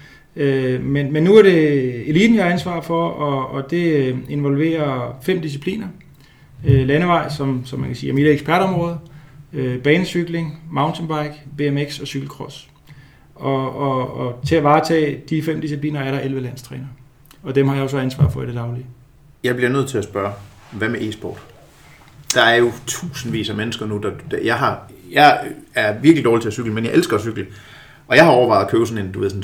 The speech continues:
Speaker 2: hvad hedder den, Swift?
Speaker 1: Ja.
Speaker 2: Ja.
Speaker 1: Ja.
Speaker 2: Hva-, hvordan ser du det i, i, i fremtiden?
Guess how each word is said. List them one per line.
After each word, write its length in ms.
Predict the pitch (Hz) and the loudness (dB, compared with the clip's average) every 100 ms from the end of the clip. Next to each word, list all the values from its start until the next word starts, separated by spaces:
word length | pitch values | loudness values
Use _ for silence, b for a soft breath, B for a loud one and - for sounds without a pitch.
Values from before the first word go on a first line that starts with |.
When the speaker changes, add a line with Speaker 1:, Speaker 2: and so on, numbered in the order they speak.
| 98 | -6
Speaker 2:
hvad 100 | 107 | -4
hedder 140 | 127 | -4
den, 80 | 92 | -4
Swift? 520 | - - 117 - - | -6 -2 -2 -4 -4
Speaker 1:
Ja. 120 | 151 143 - - | -2 -2 -6 -6
Speaker 2:
Ja. 80 | - - - | -6 -8 -10
Speaker 1:
Ja. 140 | 143 143 - - - 117 | -8 -8 -14 -20 -8 -2
Speaker 2:
Hva-, 160 | 139 135 | -2 0
hvordan 260 | 135 170 | 0 0
ser 260 | - 180 151 | 4 6 6
du 80 | 160 | 2
det 240 | 139 175 - | 4 4 4
i, 240 | 143 117 - - 143 - | -8 -10 -12 -18 -18 -12
i, 260 | 110 104 - - - | -12 -12 -20 -20 -10
i 60 | 135 | -8
fremtiden? 380 | - 143 147 | -4 -4 -4